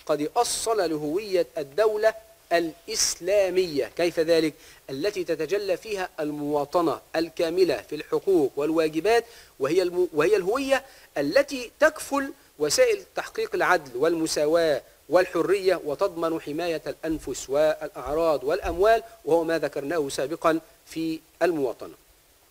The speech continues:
طيب، من الأمور أيضا حرية العقيدة وما يترتب عليها. نحن عندنا النص الشريف يقول: "لا إكراه في الدين". من اللحظة الأولى التي ظهر فيها الإسلام قبل الهجرة بثلاث عشرة سنة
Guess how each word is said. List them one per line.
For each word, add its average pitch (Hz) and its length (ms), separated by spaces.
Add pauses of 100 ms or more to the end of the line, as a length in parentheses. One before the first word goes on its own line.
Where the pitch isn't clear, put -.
(300)
طيب، 147 160 (500)
من 247 140
الأمور 277 380
أيضا 247 500 (240)
حرية 196 500
العقيدة 151 560 (200)
وما 156 220
يترتب 147 500
عليها. 139 440 (340)
نحن 160 260
عندنا 165 340
النص 143 320
الشريف 147 460
يقول: 214 340 (260)
"لا 165 300
إكراه 151 640 (200)
في - 80
الدين". 131 400 (300)
من 139 140
اللحظة 135 600
الأولى 131 380
التي 123 300
ظهر 139 320
فيها 156 260
الإسلام 202 520 (280)
قبل 160 220
الهجرة 139 560
بثلاث 147 420
عشرة 147 380
سنة 233 300